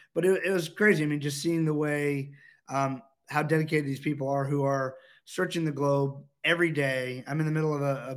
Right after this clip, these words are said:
big operation with them right now, filming a big project. You know, they're traversing the world, um, trying to rescue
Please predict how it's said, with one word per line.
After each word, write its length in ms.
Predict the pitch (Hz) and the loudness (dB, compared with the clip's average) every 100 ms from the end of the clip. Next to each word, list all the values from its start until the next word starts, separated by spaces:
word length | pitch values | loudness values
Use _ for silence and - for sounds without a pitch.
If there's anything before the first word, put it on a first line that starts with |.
| 117 | -4
big 280 | 151 139 - _ _ _ - | -4 -4 -10 _ _ _ -6
operation 400 | 139 147 143 147 | -4 -2 -2 -2
with 80 | 143 | -4
them 100 | 139 | -2
right 180 | 135 131 | -4 -2
now, 220 | 135 135 | -4 -4
filming 360 | 143 139 135 | -4 -6 -4
a 40 | 127 | -6
big 160 | 131 | -8
project. 420 | 123 131 127 127 - - - - | -6 -6 -6 -10 -12 -20 -20 -10
You 100 | - | -2
know, 180 | 147 143 - _ _ _ _ _ _ 147 | -2 -2 -10 _ _ _ _ _ _ -2
they're 160 | 170 | 0
traversing 460 | 175 170 170 165 156 | 0 0 0 2 -2
the 60 | 135 | -2
world, 560 | 139 139 135 123 107 - _ _ - | 0 0 0 -2 -6 -14 _ _ -6
um, 400 | 131 127 123 113 _ _ _ - | -4 -2 -4 -10 _ _ _ -4
trying 300 | 165 151 147 | 2 2 2
to 500 | 156 143 139 127 120 - _ _ _ _ _ - | 0 0 0 -2 -6 -14 _ _ _ _ _ -16
rescue 760 | 135 151 156 - 165 156 151 | -2 0 0 0 2 4 4